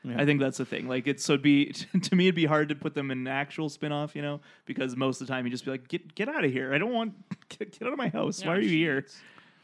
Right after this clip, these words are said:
Speaker 2: And he
Speaker 3: Don't hang
Speaker 2: shoots
Speaker 3: around.
Speaker 2: at him with his B B gun. <laughs>
Speaker 3: The only pig in the stomach.
Speaker 2: <laughs>
Speaker 3: Uh, maybe not.
Speaker 2: But, uh, but yeah, no, it is. I like that pairing <laughs> a lot, mostly for that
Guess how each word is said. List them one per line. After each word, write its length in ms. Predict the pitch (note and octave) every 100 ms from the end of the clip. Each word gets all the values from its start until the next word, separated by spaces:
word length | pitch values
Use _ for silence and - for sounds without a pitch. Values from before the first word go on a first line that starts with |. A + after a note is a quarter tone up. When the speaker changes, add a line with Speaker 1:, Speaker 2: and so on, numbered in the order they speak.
| _ -
Speaker 2:
And 80 |
he 40 | C3
Speaker 3:
Don't 0 |
hang 0 |
Speaker 2:
shoots 340 | - C3+ G2+
Speaker 3:
around. 60 | C3+
Speaker 2:
at 60 | C3
him 60 |
with 100 | C3
his 80 | B2+
B 160 | B2+ A#2+
B 80 | B2
gun. 360 | B2 C3+ D3 - -
<laughs> 180 | D#3 - - - - - - F#3+
Speaker 3:
The 120 | D#3+
only 160 | E3+ C#3+
pig 280 | B2+ D3+ D3
in 60 |
the 60 | B2
stomach. 380 | - A#2 G3+ -
Speaker 2:
<laughs> 220 | - -
Speaker 3:
Uh, 380 | - F3+ E3+ D#3+ D#3+ D#3+ - D3 _ D#3 _ - - _ _ _ -
maybe 180 | C#3 A#2
not. 220 | G#2 G#2 - - _
Speaker 2:
But, 180 | D#3+ D#3
uh, 140 | D3
but 160 | C#3 F3+
yeah, 180 | D#3+ B2+
no, 160 | C#3
it 80 | C#3+
is. 160 | D3+ C3+
I 100 | C#3
like 220 | D3 C#3+
that 240 | C#3 C3 -
pairing 380 | C3+ B2+ C3 -
<laughs> 40 |
a 20 |
lot, 280 | D#3+ - - - E3 F#3+
mostly 340 | F3 D#3+ D#3+
for 160 | D3 C#3
that 220 | C3+